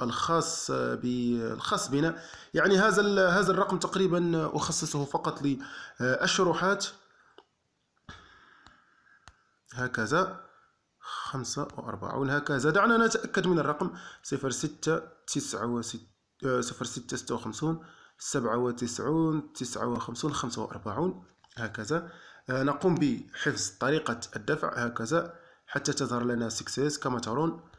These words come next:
أبديت، آه، يعني تم تغيير طريقة الدفع، آه، فليكسي دي زد سبعة عشر. قمنا بوضع رقم الهاتف الخاص بنا هنا، صفر ستة ستة وخمسون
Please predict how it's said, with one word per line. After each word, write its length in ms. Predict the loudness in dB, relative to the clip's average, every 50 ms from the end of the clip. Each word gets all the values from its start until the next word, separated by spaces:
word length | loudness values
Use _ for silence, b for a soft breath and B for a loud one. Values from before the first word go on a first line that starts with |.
| b b b b b -4
أبديت، 640 | -4 -4 -4 -2 0 2 2 2 0 -2 -8 -8 -4 -2 -2
آه، 200 | -2 -2 -2 -2
يعني 300 | -2 -2 -2 -4 -6 -6
تم 520 | -6 -2 0 2 2 4 4 2 2 0
تغيير 600 | 0 -2 -4 -4 -2 -2 0 2 2 2 2 0
طريقة 540 | -2 -2 -2 0 0 0 0 -2 -2 -4 -4 -6 -10 -12
الدفع، 420 | -6 -2 -2 -2 0 0 -2 -2 B B B B B B B B B -4
آه، 240 | -2 0 0 0 0
فليكسي 560 | -2 -2 0 2 2 2 2 0 0 0 0
دي 160 | 0 0 0
زد 380 | 0 2 2 2 2 0 -2 -4
سبعة 320 | -4 -4 -2 -2 -4 -4 -4 -6 -8
عشر. 280 | -4 0 0 0 -2 B B B B B B -6
قمنا 260 | 0 2 4 4 4
بوضع 420 | 4 4 4 4 4 4 2 0 -2 -2 -2
رقم 340 | -2 -2 0 0 -2 -2 -2 -2
الهاتف 440 | 0 0 0 -2 -4 -6 -4 -4
الخاص 420 | -4 -4 -4 -2 -4 -4 -4 -4 -4
بنا 200 | -4 -4 -4 -2
هنا، 300 | -2 -2 -2 -2 B B B B B B B B B B B B B B B B B
صفر 280 | -4 -2 -2 0 0 -2
ستة 760 | -2 -2 -4 -4 -4 -2 0 2 2 2 2 -2 -8 -16 -20 _ _ _ _ _ _ _ _ _ _ _ _ _ -16 -12 -8 -8 -8 -6
ستة 420 | -6 -6 -6 -6 -6 -4 -2 -2 0
وخمسون 800 | -2 -2 -4 -8 -10 -8 -2 0 2 4 4 2 0 -2 -10